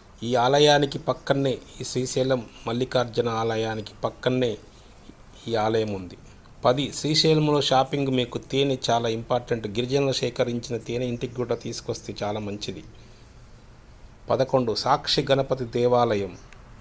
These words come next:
కొండల పట్టణం వచ్చి అందంగా ఉంటుంది. నల్లటి గణేశుడు ఇక్కడ మీకు దర్శనమిస్తాడు. పన్నెండు, చెంచులక్ష్మి ట్రైబల్ మ్యూజియం. గిరిజనుల జీవనోపాధి, సంస్కృతి ఇక్కడ మనకు కనిపిస్తుంది. ఈ మ్యూజియంలో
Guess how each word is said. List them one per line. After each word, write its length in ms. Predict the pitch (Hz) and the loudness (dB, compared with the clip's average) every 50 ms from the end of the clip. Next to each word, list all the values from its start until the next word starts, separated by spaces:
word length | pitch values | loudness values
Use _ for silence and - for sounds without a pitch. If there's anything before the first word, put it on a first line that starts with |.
| - - - - - - - - - - | -20 -20 -20 -20 -20 -20 -20 -20 -2 4
కొండల 300 | 127 127 135 143 147 151 | 6 6 8 8 6 6
పట్టణం 540 | 139 - - 127 - - 135 135 135 131 120 | 4 2 0 -2 0 0 2 2 2 2 0
వచ్చి 300 | 120 120 - - - 131 | -2 -2 -4 -4 -4 -2
అందంగా 460 | 113 113 120 123 131 127 123 123 120 | -2 -2 0 0 0 0 2 2 2
ఉంటుంది. 480 | 117 117 117 110 113 120 113 110 120 120 | 2 0 -2 -2 -4 -4 -4 -4 -4 -4
నల్లటి 580 | 113 110 110 117 120 127 131 131 - 127 110 - - - - - - - - - - - - 92 90 113 | -4 -4 -2 -2 2 2 2 2 0 -4 -8 -8 -14 -16 -18 -16 -16 -16 -16 -18 -18 -16 -14 -6 -2 0
గణేశుడు 420 | 113 123 139 147 143 - - 131 | 2 4 4 4 4 2 0 -2
ఇక్కడ 220 | 127 123 - 120 117 | -2 -2 -2 -2 0
మీకు 220 | 110 113 107 - | 0 -2 -4 -4
దర్శనమిస్తాడు. 840 | 98 107 110 107 - - 123 123 117 107 - - - 104 92 87 - - - - - - - - - - - - - - - - - - - - - - - - - - - - - - - - - - - - - - - - - - - - - | -2 -2 0 0 0 -2 -2 -2 -2 -2 -4 -4 -4 -4 -4 -4 -8 -12 -14 -16 -16 -16 -16 -16 -16 -16 -16 -16 -18 -18 -20 -18 -18 -18 -18 -18 -18 -18 -18 -20 -18 -18 -18 -18 -18 -20 -20 -20 -20 -20 -20 -20 -20 -20 -20 -20 -20 -20 -8 -4 -2
పన్నెండు, 380 | 117 127 131 135 135 127 - | 0 2 2 2 2 2 0
చెంచులక్ష్మి 760 | 101 - - 135 143 147 - 165 156 151 151 - - - 147 | -2 -2 -2 -2 -2 2 2 4 4 4 2 2 0 0 0
ట్రైబల్ 440 | 135 - - 139 131 127 135 139 135 | -2 0 2 2 2 4 4 2 2
మ్యూజియం. 600 | 127 123 127 131 131 135 120 117 117 113 110 95 - - - - - - - - - - - 101 | 2 2 2 4 2 2 2 0 -2 -2 -2 -4 -4 -10 -14 -16 -18 -16 -16 -16 -16 -14 -14 -4
గిరిజనుల 520 | 98 123 127 127 131 147 147 147 143 139 | 2 2 2 4 4 2 4 4 2 2
జీవనోపాధి, 760 | 127 117 123 131 135 135 139 135 135 131 - 135 127 127 127 | 0 2 4 4 6 6 6 4 2 2 4 2 2 4 2
సంస్కృతి 600 | 120 - - 127 127 127 - - - 135 123 127 | 0 -2 0 0 0 0 -2 -2 -2 -2 -2 -2
ఇక్కడ 240 | 123 117 - 127 117 | -4 -2 0 0 0
మనకు 280 | 113 113 113 110 107 - | 0 0 -2 -4 -4 -2
కనిపిస్తుంది. 600 | - 117 120 117 - 131 - - - 127 117 120 | -2 -2 -2 -2 -4 -4 -4 -2 -4 -4 -4 -4
ఈ 100 | 113 113 | -6 -4
మ్యూజియంలో 680 | 107 110 117 120 120 117 127 123 120 120 120 120 127 | -4 -2 0 0 2 2 2 2 2 2 0 0 0